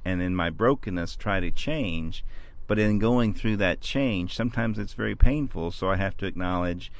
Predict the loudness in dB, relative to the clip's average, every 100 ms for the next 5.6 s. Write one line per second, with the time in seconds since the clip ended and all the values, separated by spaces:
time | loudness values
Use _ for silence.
0 | -12 -8 -2 -2 -2 -2 0 0 -2 -4
1 | -4 -2 -2 -2 -2 -2 -8 -14 -14 -16
2 | -12 -4 0 4 4 4 0 -2 -2 0
3 | 2 4 4 2 0 -2 -2 -4 -4 -8
4 | -8 -10 -10 -12 -14 -14 -14 -14 -12 -2
5 | 0 2 4 2 2 -4